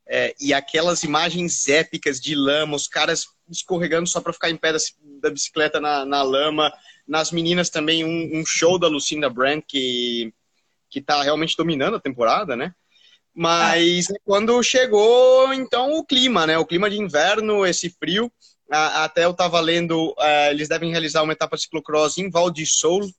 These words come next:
que é uma, é um spot famoso na Itália, pelas Copas do Mundo, pelo Mundial de Mountain Bike. E, e justamente, então, tava falando de, de realizar uma Copa do Mundo ciclocross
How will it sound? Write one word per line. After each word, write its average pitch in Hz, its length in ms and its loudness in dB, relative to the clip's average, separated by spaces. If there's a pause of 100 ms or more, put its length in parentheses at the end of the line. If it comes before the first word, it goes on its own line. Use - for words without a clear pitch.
que - 100 -6
é 147 60 2
uma, 131 920 0 (180)
é 131 80 -6
um 139 80 -4
spot 143 380 -2
famoso 143 720 -2 (840)
na 123 180 -2
Itália, 139 680 -2
pelas 151 300 0
Copas 147 280 -2
do 139 80 -6
Mundo, 135 920 -4
pelo 180 180 -2
Mundial 175 420 2
de 220 100 -2
Mountain 156 240 -4
Bike. 180 220 -8 (500)
E, 147 1200 -4 (540)
e 175 100 -2
justamente, 208 600 -2
então, 175 160 -2
tava 170 180 2
falando 180 400 0
de, 185 300 -2
de 165 100 -6
realizar 170 640 -2
uma 220 260 -4
Copa 185 240 -2
do 170 80 -6
Mundo 170 220 -4
ciclocross 175 800 -2